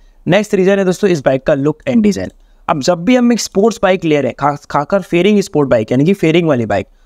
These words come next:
भाई साहब हमें लुक चाहिए। अब आपको मैं बता दूं इस बाइक का आपको जो लुक and डिज़ाइन है दोस्तों आपको बहुत अच्छा देखने को मिलता है। अगर आप किसी भी वन फिफ्टी सेगमेंट बाइक से इसकी कंपेयर करें तो इसकी मेरी गारंटी है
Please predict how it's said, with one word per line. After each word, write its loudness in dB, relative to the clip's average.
भाई 2
साहब -2
हमें 0
लुक 0
चाहिए। 0
अब 0
आपको 0
मैं 2
बता 2
दूं 2
इस -4
बाइक 0
का 2
आपको -2
जो -2
लुक -2
and 2
डिज़ाइन 2
है 2
दोस्तों 0
आपको -2
बहुत -2
अच्छा -2
देखने 0
को 0
मिलता -4
है। -6
अगर 2
आप -2
किसी -2
भी 2
वन 2
फिफ्टी -2
सेगमेंट -2
बाइक -2
से -2
इसकी 0
कंपेयर 0
करें -2
तो -8
इसकी 0
मेरी 2
गारंटी 0
है 2